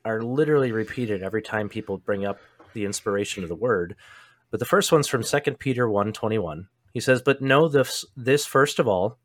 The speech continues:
that no prophecy of Scripture is a matter of one's own personal interpretation. For no prophecy was ever made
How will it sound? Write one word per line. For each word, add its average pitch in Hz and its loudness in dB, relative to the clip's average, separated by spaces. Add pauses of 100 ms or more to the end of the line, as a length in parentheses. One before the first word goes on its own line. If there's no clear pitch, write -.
(120)
that 120 2
no 135 6
prophecy 175 2
of 160 -4
Scripture 117 0
is - -4
a 113 -2
matter 120 4
of 110 2
one's 120 2
own 117 0
personal 127 -4
interpretation. 104 -4 (600)
For 131 2
no 131 6
prophecy 147 4
was 113 0
ever 135 0
made 113 0